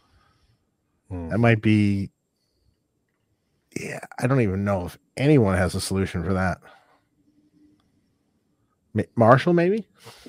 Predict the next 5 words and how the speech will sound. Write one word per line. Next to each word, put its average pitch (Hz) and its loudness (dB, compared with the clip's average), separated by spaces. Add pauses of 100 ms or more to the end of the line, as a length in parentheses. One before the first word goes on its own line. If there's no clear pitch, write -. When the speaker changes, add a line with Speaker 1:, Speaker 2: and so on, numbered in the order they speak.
(1000)
Speaker 2:
Maybe. 147 0 (3750)
Sorry, 110 6
I 117 0
don't 113 2
have, 110 0